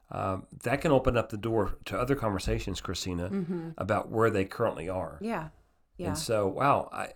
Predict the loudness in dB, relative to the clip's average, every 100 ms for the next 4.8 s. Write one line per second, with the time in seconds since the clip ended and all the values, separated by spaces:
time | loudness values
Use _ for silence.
0 | -14 -6 -4 -2 -2 0 0 -4 -4 0
1 | 0 0 0 0 0 0 0 0 -2 -6
2 | -14 -8 -2 -2 0 0 0 -2 0 0
3 | 0 0 0 -2 -2 -2 -2 -6 -10 -6
4 | -8 -8 -20 -12 -4 2 2 2